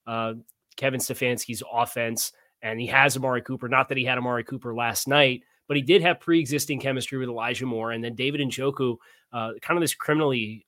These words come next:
underutilized weapon, and Cleveland's paid him well. And seeing him kind of get the opportunity to be one of the feature guys in the offense without Nick Chubb and how much that running game is the identity, it's kind of just this perfect storm.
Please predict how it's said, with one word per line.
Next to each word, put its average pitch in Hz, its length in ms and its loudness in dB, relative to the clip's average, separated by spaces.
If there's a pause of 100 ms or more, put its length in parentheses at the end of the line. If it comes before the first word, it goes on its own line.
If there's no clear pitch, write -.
(120)
underutilized 143 960 2
weapon, 127 380 0
and 117 480 -6
Cleveland's 147 420 0
paid 151 300 0
him 131 240 0
well. 127 500 4 (360)
And 123 380 -4
seeing 156 280 4
him 139 180 2
kind 135 240 2
of 113 120 -4
get - 220 -4
the 135 120 -4
opportunity 127 520 -2
to 117 60 -4
be 123 120 -2
one 120 140 -4
of 110 40 -6
the 107 80 -6
feature 127 280 -8
guys 120 260 -2
in 110 60 -8
the 113 120 -4
offense 120 340 -6 (300)
without 120 380 2
Nick 120 180 -4
Chubb 117 300 -2
and 107 100 -6
how 120 100 -2
much 117 220 -4
that 117 180 -4
running 117 260 -4
game 113 240 -4
is 113 260 -6
the 120 100 -4
identity, 120 440 0
it's 113 140 -4
kind 208 160 4
of 233 80 4
just 175 160 -2
this 165 120 2
perfect 143 440 -4
storm. 156 440 -2